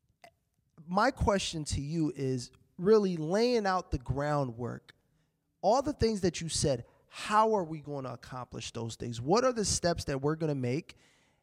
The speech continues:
as a SNAP Refund, as a startup, that we need to really dive into, but also the listeners at home,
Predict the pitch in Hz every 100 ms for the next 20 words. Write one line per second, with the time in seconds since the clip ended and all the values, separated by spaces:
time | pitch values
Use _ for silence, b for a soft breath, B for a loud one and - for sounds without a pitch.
0 | _ - 185 254 202 - - 190 170 -
1 | 151 151 - 127 127 165 208 196 - -
2 | 165 170 131 139 b b b - 131 156
3 | 131 131 143 220 240 254 247 214 247 247
4 | 214 220 233 240 247 - 262 - b b
5 | 175 214 233 208 175 160 196 - 185 170
6 | 156 131 165 202 160